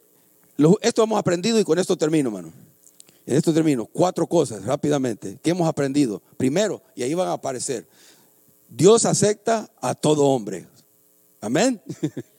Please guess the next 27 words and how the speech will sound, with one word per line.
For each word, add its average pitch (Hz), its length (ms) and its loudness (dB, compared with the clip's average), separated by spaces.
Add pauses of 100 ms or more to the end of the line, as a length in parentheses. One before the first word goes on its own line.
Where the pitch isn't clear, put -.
(440)
Él 170 180 0
no 196 100 2
hace 208 240 -2
diferenciación 165 760 0
de 190 200 0
ninguna 165 480 0
clase 190 440 0 (240)
y 143 180 0
ama 208 220 0
y 180 60 2
tiene 196 200 -2
misericordia 196 720 -4 (180)
de - 200 -2
todo 180 360 -2
hombre. 135 360 -8 (340)
Si 135 220 -2
Dios 254 280 4
acepta 202 360 0
a 180 40 0
todo 190 240 -2
hombre, 262 400 0 (280)
¿qué 208 140 2
debe 220 220 2
ser 214 160 4
usted 196 220 2
y 190 60 4
yo? 277 260 4